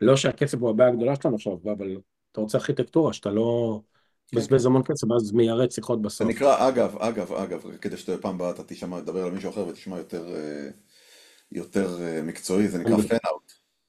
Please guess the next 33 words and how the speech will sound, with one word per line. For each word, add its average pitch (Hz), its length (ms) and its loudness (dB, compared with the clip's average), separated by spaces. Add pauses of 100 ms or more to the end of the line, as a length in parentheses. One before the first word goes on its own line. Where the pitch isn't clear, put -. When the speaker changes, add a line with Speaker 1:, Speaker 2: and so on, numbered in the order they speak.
(640)
Speaker 2:
אתה 101 80 -2
רוצה 98 180 2
Speaker 1:
פן-אאוט. 120 120 4
Speaker 2:
לחסוך 95 160 -4
את - 140 -14
הפן-אאוט. 104 460 0 (1500)
בש-, 82 180 -6
Speaker 1:
אה. 123 200 2 (280)
Speaker 2:
כמה 113 200 4
שיותר, - 340 2
בשלב 107 380 4
הכמה 107 240 4
שיותר, 101 380 2 (100)
אה, 85 240 4
נמוך 87 300 0
שלו. - 200 -6 (560)
כן, 147 120 6
כן, 139 140 6
אני 104 140 10
עושה 120 200 4
עכשיו 110 200 2
עבודות 98 280 0
אופטימיזציה 95 600 -2
על 85 80 0
פן-אאוט. - 180 2
Speaker 1:
להרוג 160 220 10
אותם 180 200 6
שהם 147 180 4
קטנים, 143 360 6
ככה 123 220 0
אני 123 80 4
אומר 123 160 2
בעבודה. 110 380 0